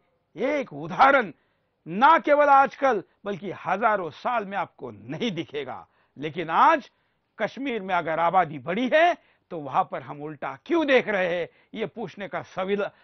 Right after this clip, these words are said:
स-, संवैधानिक अधिकार हम सबको है। जरा WhatsApp पर कुछ वीडियो आए हैं,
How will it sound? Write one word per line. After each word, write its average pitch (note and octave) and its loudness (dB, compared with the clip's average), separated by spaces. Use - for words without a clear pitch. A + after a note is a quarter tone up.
स-, D#3 -4
संवैधानिक G3+ -4
अधिकार B3+ 4
हम E3+ -6
सबको - -10
है। - -20
जरा B2 -12
WhatsApp G#3+ 2
पर A3 -6
कुछ F#3 -10
वीडियो F3 -8
आए D#3 -4
हैं, C#3 -14